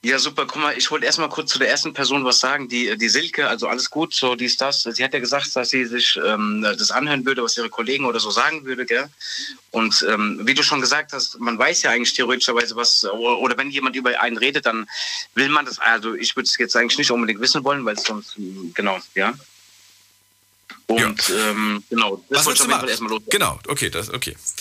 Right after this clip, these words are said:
Speaker 2: Aber was würdest du
Speaker 1: Jetzt
Speaker 2: jetzt machen?
Speaker 1: fangen wir an. Genau, jetzt fängt es zu dem Thema an, was ich machen würde. Äh, der eine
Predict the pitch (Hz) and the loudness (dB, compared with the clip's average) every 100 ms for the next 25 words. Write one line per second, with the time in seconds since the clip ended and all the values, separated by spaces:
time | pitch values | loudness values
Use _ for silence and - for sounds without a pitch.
0 | - - - 180 190 196 240 247 220 208 | -12 -8 0 2 4 4 4 2 2 2
1 | 175 175 180 165 170 _ _ _ _ _ | 0 0 2 0 -2 _ _ _ _ _
2 | _ - 123 156 143 151 151 165 156 - | _ -4 0 2 4 2 2 0 0 0
3 | 143 131 143 131 131 131 156 151 120 113 | 0 0 2 2 2 2 2 0 0 2
4 | 113 92 113 131 127 143 | 2 2 0 2 0 0